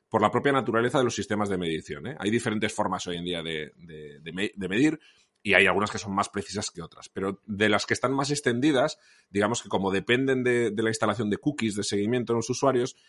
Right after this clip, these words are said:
y hoy en día, pues, hay mucha gente que o bien no acepta las cookies, o bien hay algún problema técnico, lo que sea, pues ahí estamos perdiendo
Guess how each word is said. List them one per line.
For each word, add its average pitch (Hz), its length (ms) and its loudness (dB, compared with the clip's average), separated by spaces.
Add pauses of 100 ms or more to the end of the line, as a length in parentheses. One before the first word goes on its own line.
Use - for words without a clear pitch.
(140)
y 107 120 0
hoy 110 180 4
en 104 100 2
día, 104 200 0
pues, - 160 -12
hay 85 60 -6
mucha 95 180 -10
gente 117 260 -6
que 82 140 -14
o 80 160 -12
bien 95 180 -4
no 90 80 -6
acepta 90 300 -10
las 80 100 -8
cookies, 147 580 2
o 90 80 -4
bien 98 220 0
hay 95 120 0
algún 90 200 -6
problema 87 320 -12
técnico, 131 400 0
lo 117 80 2
que 113 80 -4
sea, 120 200 -2
pues - 180 -10
ahí 95 80 -2
estamos 90 300 -8
perdiendo 90 500 -8